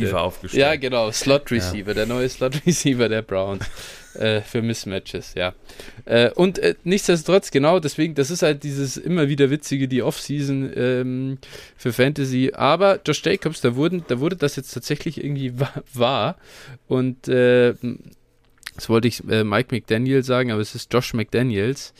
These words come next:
Speaker 2: der, äh, Raiders Head Coach. Er hat tatsächlich darauf gesetzt, einen, äh, Josh Jacobs da den, ähm, äh, mehr auch, äh, ins Passing Game einzubinden. Und das hat boostet sein Value halt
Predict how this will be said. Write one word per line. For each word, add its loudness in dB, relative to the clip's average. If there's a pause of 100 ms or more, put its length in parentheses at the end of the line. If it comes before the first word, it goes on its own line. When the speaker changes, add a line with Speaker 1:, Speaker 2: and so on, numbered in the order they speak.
(400)
Speaker 2:
der, 0
äh, -6
Raiders 0
Head -6
Coach. -4
Er 2
hat -2
tatsächlich -8
darauf -4
gesetzt, -10
einen, -8 (500)
äh, -2
Josh -6
Jacobs -8
da 0
den, -4 (120)
ähm, -10 (200)
äh, -8 (100)
mehr 0
auch, -8
äh, -8
ins -10
Passing -6
Game -10
einzubinden. -12
Und -8
das -6
hat -4 (340)
boostet -2
sein 0
Value 0
halt 0